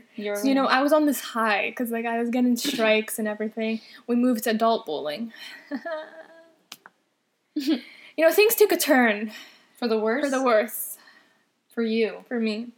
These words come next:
Speaker 1: Not for me.
Speaker 2: Not for you. You know,
Speaker 1: I hit my first strike.
Speaker 2: Yeah, I didn't. <laughs> I barely hit any,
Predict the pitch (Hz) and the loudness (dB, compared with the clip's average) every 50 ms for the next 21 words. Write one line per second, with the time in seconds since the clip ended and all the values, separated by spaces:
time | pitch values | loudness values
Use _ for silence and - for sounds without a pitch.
0 | _ - 208 226 240 240 - 202 196 196 196 185 175 - - - _ - - - | _ -2 0 0 0 0 -4 -8 -10 -12 -14 -16 -18 -20 -20 -20 _ -16 -16 -16
1 | - - - - - - 50 - _ _ _ _ _ _ _ _ _ 247 247 240 | -16 -16 -20 -20 -20 -20 -20 -20 _ _ _ _ _ _ _ _ _ -6 -4 -2
2 | 247 240 240 247 - - _ _ _ _ _ _ - 226 233 240 233 240 226 220 | 0 0 -2 -2 -4 -8 _ _ _ _ _ _ -4 -2 0 0 0 0 0 0
3 | - 220 220 220 - - - 208 208 202 202 240 254 240 240 240 247 247 247 262 | -2 -4 -4 -6 -8 -8 -8 -6 -8 -8 -10 -10 -8 -6 -4 -4 -6 -6 -8 -12
4 | 269 262 254 - _ - 247 254 247 233 254 233 240 247 285 330 - - _ _ | -16 -20 -20 -16 _ -6 -4 -4 -2 -2 -2 0 0 -2 -2 -4 -8 -14 _ _
5 | _ _ _ _ _ _ _ _ _ _ _ - - - - - - - - _ | _ _ _ _ _ _ _ _ _ _ _ -8 -8 -6 -8 -12 -16 -18 -20 _
6 | _ _ - - - - _ - - - _ _ - - - - - - - - | _ _ -20 -20 -20 -20 _ -20 -20 -20 _ _ -16 -14 -14 -14 -14 -10 -2 0
7 | 262 233 226 254 254 262 277 311 302 302 302 254 247 247 262 277 370 359 - | 0 2 4 4 4 4 4 2 2 2 2 2 2 2 0 -2 -4 -6 -12